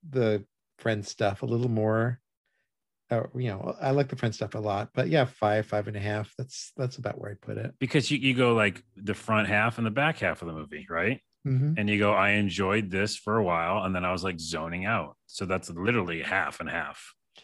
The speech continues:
Speaker 2: So
Speaker 1: So we're saying it's average.
Speaker 2: Oof, it's almost, for me, it's almost four point five.
Speaker 1: Okay.
Speaker 2: But you, and you said it's almost five point five for you, but I'm
Speaker 1: Yeah,
Speaker 2: still
Speaker 1: I'd go,
Speaker 2: gonna
Speaker 1: I'd go five point five just because,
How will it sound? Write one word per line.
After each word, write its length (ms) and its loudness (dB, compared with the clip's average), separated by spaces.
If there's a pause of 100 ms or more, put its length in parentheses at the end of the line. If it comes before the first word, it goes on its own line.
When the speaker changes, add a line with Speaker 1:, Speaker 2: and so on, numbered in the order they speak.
Speaker 2:
So 440 -4 (340)
Speaker 1:
So 140 0
we're 40 8
saying 220 6
it's 120 4
average. 580 2 (960)
Speaker 2:
Oof, 300 0
it's 140 -8
almost, 460 4 (340)
for 140 4
me, 220 8
it's 140 4
almost 300 2
four 140 2
point 240 -8
five. 400 -2 (800)
Speaker 1:
Okay. 320 2 (440)
Speaker 2:
But 160 2
you, 140 2
and 160 6
you 80 8
said 240 4
it's 160 -6
almost 400 0
five 160 -2
point 240 -6
five 240 -6
for 120 -10
you, 180 -4
but 240 -8 (160)
I'm 160 -4
Speaker 1:
Yeah, 100 -2
Speaker 2:
still 140 6
Speaker 1:
I'd 20 4
go, 80 6
Speaker 2:
gonna 260 0
Speaker 1:
I'd 140 2
go 100 4
five 320 2
point 220 -6
five 360 -8
just 180 -16
because, 520 -6